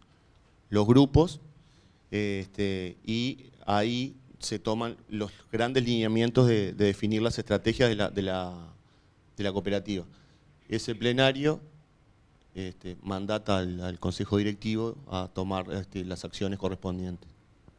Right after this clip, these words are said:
Eso como forma de, de participar, porque, este, si bien, eh, por estatutos el Consejo Directivo tiene las potestades de tomar las decisiones que crea convenientes,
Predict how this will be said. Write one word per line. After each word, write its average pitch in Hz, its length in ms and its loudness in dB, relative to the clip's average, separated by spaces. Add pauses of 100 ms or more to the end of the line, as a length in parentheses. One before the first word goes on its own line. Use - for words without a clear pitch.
(960)
Eso 120 200 -2
como 110 200 2
forma 113 380 4
de, 104 220 2
de 98 160 2
participar, 104 640 2
porque, 95 300 -4 (460)
este, 90 580 -6 (580)
si - 180 -6
bien, 117 380 4 (320)
eh, - 140 -8 (480)
por 107 160 0
estatutos 110 540 6
el 104 60 4
Consejo 110 440 4
Directivo 107 420 4
tiene 110 160 2
las 107 120 2
potestades 107 600 2
de 98 80 2
tomar 104 260 -2
las 107 120 -4
decisiones 107 420 -4
que 95 100 2
crea 104 220 4
convenientes, 117 840 2